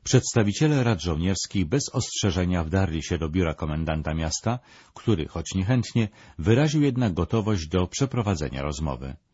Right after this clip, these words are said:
Ale na rozmowy było już stanowczo za późno. Na okrętach oficerowie przejęli czynności marynarzy i zdołali wypłynąć z portu, ale marynarze zmusili ich do powrotu.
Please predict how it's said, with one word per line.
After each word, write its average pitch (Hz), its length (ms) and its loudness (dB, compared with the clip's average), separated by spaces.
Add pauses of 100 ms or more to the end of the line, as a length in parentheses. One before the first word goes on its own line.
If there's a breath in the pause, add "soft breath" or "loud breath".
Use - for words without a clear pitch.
(520)
Ale 85 240 -2
na 71 140 -6
rozmowy 71 540 -4 (320 soft breath)
było 135 320 2
już 127 260 0
stanowczo 80 460 -2
za 71 140 -6
późno. 67 440 -8 (840 loud breath)
Na 98 140 4
okrętach 131 580 2
oficerowie 104 640 2
przejęli 95 500 0
czynności 73 500 -6
marynarzy 117 640 0
i 120 140 0
zdołali 104 460 2
wypłynąć 95 540 -2
z - 40 -10
portu, 85 380 -2 (360 loud breath)
ale 82 280 0
marynarze 78 600 -2
zmusili 87 520 0
ich 87 100 -4
do 90 100 0
powrotu. 69 540 -6